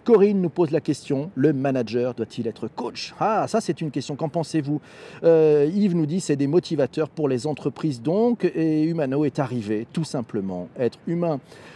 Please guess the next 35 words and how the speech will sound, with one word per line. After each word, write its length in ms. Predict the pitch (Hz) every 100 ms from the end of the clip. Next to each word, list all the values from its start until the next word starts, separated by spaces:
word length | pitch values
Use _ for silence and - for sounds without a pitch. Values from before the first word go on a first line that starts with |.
| - - - -
Delphine 500 | 233 254 170 220 190
nous 80 | 160
dit, 340 | 139 147 165 196 - 135
euh, 380 | 127 120 113 120
il 80 |
motive 420 | 151 156 - 160 -
tellement 420 | - 220 202 175
plus 240 | - 165
d'avoir, 280 | 143 120 127
ça 120 | -
motive 300 | 151 147 151
tellement 300 | - 147 139
plus 220 | 123 - 123
d'avoir 280 | 117 113
un 60 | 110
manager 500 | 110 107 104 113 101
coach. 300 | - 110 -
Oh 160 | 135 175
là 300 | 139 113 107
là, 140 | 98
oui, 120 | 117
mais 100 | 127
oui, 140 | 147 147
c'est 140 | 135
que 100 | 135
du 140 | 127
bonheur. 340 | 127 143 147 127
Malheureusement, 500 | 131 139 131 127 160
peu, 280 | - 233 190 -
peu, 280 | 233 233 -
peu 180 | 208
joue 200 | 202 214
avec 180 | 196 165
la 80 | 175
passion, 380 | - 147 170